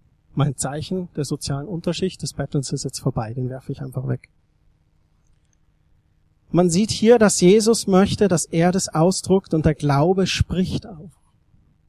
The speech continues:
Und Jesus drängt sich auch nicht auf. Jesus ist nicht der Showman, und geht hin und tschuh, wie wir das aus den Filmen, oder schickt dann noch so einen Blitz oder macht irgendwas, oder das macht er nicht.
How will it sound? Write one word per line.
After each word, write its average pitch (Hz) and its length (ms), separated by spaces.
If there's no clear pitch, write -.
Und 156 120
Jesus 202 340
drängt 214 260
sich 233 180
auch 214 120
nicht 220 200
auf. 214 440
Jesus 190 260
ist 196 80
nicht 208 220
der 190 80
Showman, 180 720
und 151 160
geht 156 220
hin 202 260
und 156 400
tschuh, - 560
wie 139 120
wir 131 80
das 131 140
aus 135 140
den 131 140
Filmen, 160 420
oder 127 160
schickt - 280
dann 147 100
noch 139 100
so - 140
einen 131 100
Blitz - 420
oder 123 140
macht 127 300
irgendwas, 139 640
oder 117 240
das - 180
macht 156 240
er 160 80
nicht. 127 320